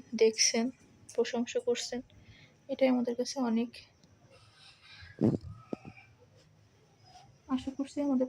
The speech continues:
পরের রুমটা আপনাদের কাছে অনেক ভালো লাগবে। আপনারা আমাদের পরের রুমটার ভিডিওগুলো দেখবেন। এটাই ছিল আজকে আমাদের সুন্দর একটা, এখন আপনাদের সাথে শেয়ার করব আরও কিছু সুন্দর সুন্দর ভিডিও।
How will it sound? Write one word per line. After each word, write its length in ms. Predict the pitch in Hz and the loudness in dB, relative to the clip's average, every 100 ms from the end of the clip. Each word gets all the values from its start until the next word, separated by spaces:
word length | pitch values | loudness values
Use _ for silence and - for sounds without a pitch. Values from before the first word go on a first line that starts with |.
| 254 | 2
পরের 220 | 240 226 | 2 2
রুমটা 220 | 247 254 262 | 0 0 -2
আপনাদের 280 | 262 233 233 | -2 -4 -4
কাছে 180 | 254 262 | -4 0
অনেক 160 | 254 254 | 0 0
ভালো 180 | 254 254 247 | 2 2 2
লাগবে। 280 | 240 226 285 330 - _ _ _ _ _ _ _ _ _ _ | 0 0 0 0 -8 _ _ _ _ _ _ _ _ _ _
আপনারা 340 | 277 269 269 262 | -4 -2 4 6
আমাদের 280 | 247 233 247 247 | 6 6 2 2
পরের 220 | 240 226 | 2 2
রুমটার 280 | 226 233 240 | 0 -2 -4
ভিডিওগুলো 440 | 240 233 226 226 240 247 | -2 -2 -2 -2 -4 -2
দেখবেন। 340 | 233 - 285 311 - - - - - - _ _ _ | -4 -4 -8 -6 -10 -10 -16 -10 -8 -8 _ _ _
এটাই 220 | - 269 262 | -6 -6 -4
ছিল 120 | 269 | -2
আজকে 360 | 247 - - 277 277 - - - - | -2 -4 -8 -8 -8 -14 -20 -20 -4
আমাদের 340 | 247 247 240 - | 4 4 6 4
সুন্দর 220 | 262 233 | 6 6
একটা, 200 | 233 233 - - - - - - - - | 4 6 10 12 12 10 6 -16 -6 2
এখন 220 | 254 262 | 4 4
আপনাদের 280 | 262 262 262 | 2 2 -2
সাথে 160 | - 269 | -2 -2
শেয়ার 160 | - 247 - | 0 0 0
করব 200 | 240 240 269 | -2 0 -2
আরও 140 | 240 240 | -2 -4
কিছু 200 | 254 - | -6 -6
সুন্দর 320 | 254 254 240 | -6 -4 -2
সুন্দর 260 | 254 240 247 254 | -2 -4 -4 -4
ভিডিও। 260 | 254 262 | -4 -4